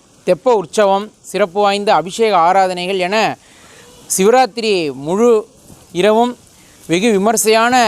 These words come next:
பூஜைகளை நமது ஆலயத்தில் ஒவ்வொரு ஆண்டும் நாம் செய்து கொண்டிருக்கிறோம். சிவராத்திரி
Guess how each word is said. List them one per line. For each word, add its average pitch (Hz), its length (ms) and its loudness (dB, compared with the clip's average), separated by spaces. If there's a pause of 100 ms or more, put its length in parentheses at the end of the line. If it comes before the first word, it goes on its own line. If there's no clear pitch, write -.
(260)
பூஜைகளை 196 480 0 (320)
நமது 175 240 0 (100)
ஆலயத்தில் 196 480 -2 (420)
ஒவ்வொரு 226 260 2 (120)
ஆண்டும் 226 360 -4
நாம் 185 200 -4
செய்து 190 240 -4
கொண்டிருக்கிறோம். 175 560 -4 (580)
சிவராத்திரி 233 540 0